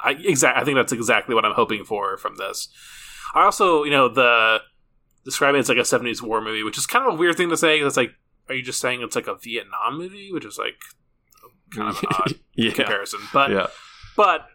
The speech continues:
Speaker 1: from the footage, what, what I did like is, at least in the footage, you know, there were still plenty of blue screens, but there was still a lot of, like, practical, like, wire work going on, like, people getting, like, blown across, like, a set, you know, and, like,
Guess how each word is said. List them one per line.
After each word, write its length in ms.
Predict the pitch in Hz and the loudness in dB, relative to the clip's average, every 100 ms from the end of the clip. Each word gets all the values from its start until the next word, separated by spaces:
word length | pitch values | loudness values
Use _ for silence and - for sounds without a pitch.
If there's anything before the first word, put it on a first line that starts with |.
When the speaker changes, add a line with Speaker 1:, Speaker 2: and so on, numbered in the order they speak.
| _ _ - | _ _ -6
Speaker 1:
from 180 | 185 156 | -2 0
the 80 | 135 | 0
footage, 440 | - 202 151 131 | 2 6 6 4
what, 280 | 139 135 - | 0 0 0
what 160 | 135 | 4
I 120 | 131 143 | 4 4
did 200 | 143 127 | 0 2
like 260 | 120 - | 2 2
is, 340 | 113 110 107 156 | 0 -2 -4 -6
at 80 | 139 | -4
least 180 | 139 | -4
in 40 | 120 | -2
the 80 | 101 | -2
footage, 500 | - 113 101 98 - | 2 2 2 -4 -8
you 60 | |
know, 100 | 95 | -6
there 120 | 107 120 | -2 -2
were 60 | |
still 200 | - 117 | 0 0
plenty 240 | - 120 104 | 0 -6 -6
of 60 | |
blue 160 | 120 113 | -4 -6
screens, 420 | - 123 123 123 | -6 -8 -8 -6
but 220 | - 113 | -2 -2
there 100 | - | -2
was 120 | 120 - | -4 0
still 180 | 220 | 2
a 20 | 156 | 4
lot 200 | 123 123 | 4 4
of, 60 | |
like, 200 | 113 - | 0 -4
practical, 800 | - 117 113 - - 120 113 107 | -4 -2 0 -4 -4 -2 -2 0
like, 340 | 104 98 - _ _ _ _ _ _ _ | -2 -2 -8 _ _ _ _ _ _ _
wire 340 | 98 104 131 139 | -2 -2 0 0
work 220 | 143 - | -2 0
going 200 | 147 143 | 0 2
on, 200 | 139 139 | 2 2
like, 180 | 117 - | -2 -4
people 260 | 139 135 | -8 -8
getting, 260 | 120 120 113 | -6 -6 -4
like, 200 | 110 110 _ | -4 -6 _
blown 460 | 113 107 117 113 113 | -12 -6 -4 -4 -6
across, 480 | 110 - 107 - - | -6 0 0 0 -2
like, 200 | 107 - | -2 -2
a 40 | - | -4
set, 420 | - 139 107 110 _ _ _ _ | -2 2 2 0 _ _ _ _
you 120 | - 117 | -10 -6
know, 160 | 104 | -4
and, 120 | 107 | -4
like, 300 | 107 107 - | -4 -4 -6